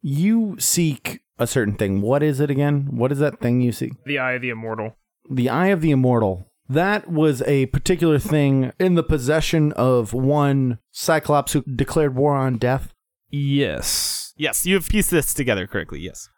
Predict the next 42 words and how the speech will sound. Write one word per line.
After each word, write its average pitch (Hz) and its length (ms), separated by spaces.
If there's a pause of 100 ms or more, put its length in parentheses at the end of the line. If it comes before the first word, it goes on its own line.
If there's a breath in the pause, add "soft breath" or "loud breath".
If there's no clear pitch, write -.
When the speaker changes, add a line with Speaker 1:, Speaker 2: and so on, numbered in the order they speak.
Speaker 1:
I'm 156 140
piecing 156 340
this 117 140
together. 92 400
Cool. - 160 (500 soft breath)
Speaker 3:
Siknil 190 380
Kabur, 147 580
that 120 140
was 117 160
the 110 100
guy 107 220
who 120 120
declared 113 460
war 135 140
on 127 140
death. 131 180 (240)
Yep. - 200 (540)
Speaker 1:
Cool. 104 360
All 143 100
right. 117 200
Well, 143 180
that's 160 260
good. 87 260 (320)
That's 131 220
what 127 80
I 117 40
really 104 280
wanted. 85 320 (840)
You'll 156 720
have 98 260
to 82 100
forgive 76 440
my 69 420 (180)
compatriot. 98 640 (520)
He 87 120
does 90 160
not 117 220
mean 120 160
to 107 60
be 110 160
so 104 280
rude. 82 880